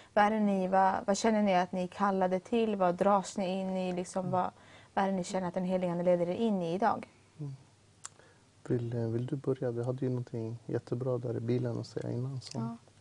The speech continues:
Speaker 3: ja,
Speaker 1: Mm.
Speaker 3: precis. Det är ju så här, vi, vi brinner ju för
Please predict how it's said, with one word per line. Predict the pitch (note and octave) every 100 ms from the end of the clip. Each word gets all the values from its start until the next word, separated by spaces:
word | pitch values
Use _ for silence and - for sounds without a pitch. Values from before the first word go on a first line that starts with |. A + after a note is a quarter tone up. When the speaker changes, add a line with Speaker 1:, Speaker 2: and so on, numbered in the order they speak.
| _ -
Speaker 3:
ja, | B3
Speaker 1:
Mm. | A3+
Speaker 3:
precis. | A3 - - - - - - - - - -
Det | A3
är | G#3+ G#3
ju | G3+
så | -
här, | G#3 G3 G3 G3
vi, | G3+ G3 G3 F#3+ G3 F3+ - - - - _ - - - - - - - - - -
vi | F#3+ G#3 G3
brinner | F3+ G3+ G3
ju | F#3+ F#3
för | - G3+ G3+ G3+